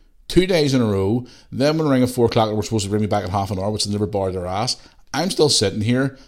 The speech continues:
things to do, and you're making me sit here like a complete jackass waiting for these people who are not even gonna turn up in the first place. So anyway,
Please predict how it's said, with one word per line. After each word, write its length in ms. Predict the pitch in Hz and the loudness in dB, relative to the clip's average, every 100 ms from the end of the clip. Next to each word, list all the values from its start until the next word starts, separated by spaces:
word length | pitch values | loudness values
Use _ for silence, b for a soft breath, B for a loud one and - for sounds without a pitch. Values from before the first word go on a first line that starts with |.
| - | -18
things 400 | - 156 185 - | -4 -2 -2 -4
to 80 | |
do, 440 | 180 107 98 120 147 - _ _ _ _ _ - - | -2 0 2 0 -2 -10 _ _ _ _ _ -20 -4
and 120 | 117 | 0
you're 120 | 123 | 2
making 240 | 131 123 113 | 2 0 -2
me 80 | 110 | -2
sit 180 | 113 | -2
here 120 | 107 107 | 0 -2
like 120 | 104 | -2
a 60 | |
complete 360 | 98 101 131 131 | -6 -6 -6 -6
jackass 520 | - 98 117 113 110 | -6 -6 -4 -4 -4
waiting 260 | 98 107 117 | -6 -6 -4
for 80 | 110 | -4
these 140 | 107 | -4
people 200 | - 107 | -4 -4
who 60 | 110 | -2
are 60 | |
not 100 | 110 | -2
even 80 | 110 | -2
gonna 140 | 113 | -4
turn 160 | 113 123 | -4 -4
up 80 | 123 | -2
in 60 | |
the 60 | 135 | -4
first 200 | - - | -4 -4
place. 300 | 330 233 - - - - _ _ _ _ _ _ _ _ _ _ _ _ _ _ _ _ _ | -2 -4 -6 -16 -20 -20 _ _ _ _ _ _ _ _ _ _ _ _ _ _ _ _ _
So 120 | - | 0
anyway, 360 | 185 175 107 | 2 2 0